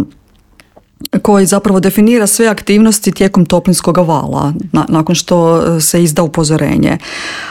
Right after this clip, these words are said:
A još detaljniji i od vlade usvojen, e, dokument, e,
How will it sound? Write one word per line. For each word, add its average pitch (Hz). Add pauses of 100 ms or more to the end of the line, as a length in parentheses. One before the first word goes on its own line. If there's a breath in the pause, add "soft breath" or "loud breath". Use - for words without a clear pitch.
(180 loud breath)
A 175
još 220
detaljniji 254
i 220
od 196
vlade 202
usvojen, 233
e, 220
dokument, 208
e, 202